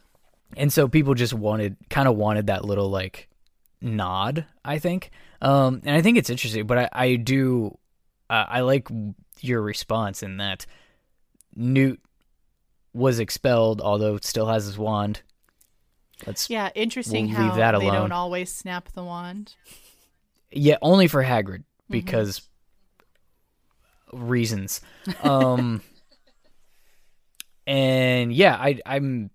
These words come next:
Speaker 1: I, I'm also with you. Yeah, the, the, the movie franchise has been disappointing. I really wanted that to be good, and here we are. So,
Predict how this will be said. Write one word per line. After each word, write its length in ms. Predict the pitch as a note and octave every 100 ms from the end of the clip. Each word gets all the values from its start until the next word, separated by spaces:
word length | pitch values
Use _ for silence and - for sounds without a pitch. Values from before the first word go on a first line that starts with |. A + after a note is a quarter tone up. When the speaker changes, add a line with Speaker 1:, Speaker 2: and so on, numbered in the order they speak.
| _ _ _
Speaker 1:
I, 160 | C3 C3
I'm 220 | A2 C#3
also 260 | C#3+ C#3 B2+
with 160 | B2 B2
you. 120 | A#2
Yeah, 280 | G#2+ A2+ G2
the, 220 | A2 A2
the, 340 | - A2+ A2 G2+ _
the 160 | A#2+ B2+
movie 440 | C3 B2+ B2 A#2 _
franchise 500 | - A2 G#2+ A2 G#2+
has 120 | G#2
been 220 | G#2 G2+ - _ _ _ _
disappointing. 640 | E3 D#3 C#3 C3 A2 G2 G2+ -
I 100 | A#2
really 640 | A#2 B2+ B2 A#2 A2 - _ _
wanted 420 | A#2+ A2 A2+ G#2+
that 200 | G#2 G#2 -
to 60 |
be 140 | G2 G#2
good, 360 | B2 B2 A2+ - _ _ - -
and 340 | C3 C#3+ C#3+
here 140 | D#3+ E3
we 100 | D3+
are. 160 | G2 - _ - -
So, 520 | - - - C4 A2+